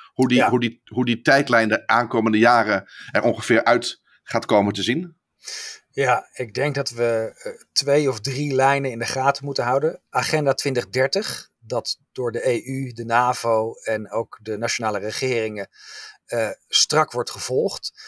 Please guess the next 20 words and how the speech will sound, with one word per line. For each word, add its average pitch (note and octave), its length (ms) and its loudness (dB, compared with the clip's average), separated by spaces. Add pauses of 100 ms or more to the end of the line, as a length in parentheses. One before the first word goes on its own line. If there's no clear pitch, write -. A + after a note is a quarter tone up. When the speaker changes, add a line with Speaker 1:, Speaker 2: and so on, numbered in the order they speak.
(340)
Speaker 2:
heeft D3+ 220 0
natuurlijk D3 380 0
al A#2+ 260 4
een, C3 220 -8
een C3 120 -8
soort - 440 2
eindpunt C3+ 680 0
in G#2+ 180 -8
zich, F#2 220 -6
hè. C#3+ 220 -6
Dus, - 260 -2
eh, A2+ 140 -2
in, A2+ 340 -10
in A2 180 -14
twintig C#3 340 -4
dertig C#3+ 340 0
moeten B2+ 300 -6
al B2+ 140 2
die A#2+ 120 -8
programmapunten A#2 960 -2